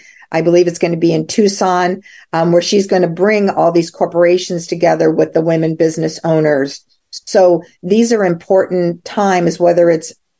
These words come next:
in a virtual event or an in-person event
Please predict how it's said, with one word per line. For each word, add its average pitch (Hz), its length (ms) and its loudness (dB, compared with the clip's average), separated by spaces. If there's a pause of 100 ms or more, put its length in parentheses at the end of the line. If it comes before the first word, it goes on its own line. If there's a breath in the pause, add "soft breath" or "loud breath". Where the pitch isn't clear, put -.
(200)
in 170 100 0
a 151 140 -2 (100)
virtual 196 380 2
event 180 480 -2
or 160 160 0
an 160 120 -4
in-person 196 600 -2
event 165 480 -2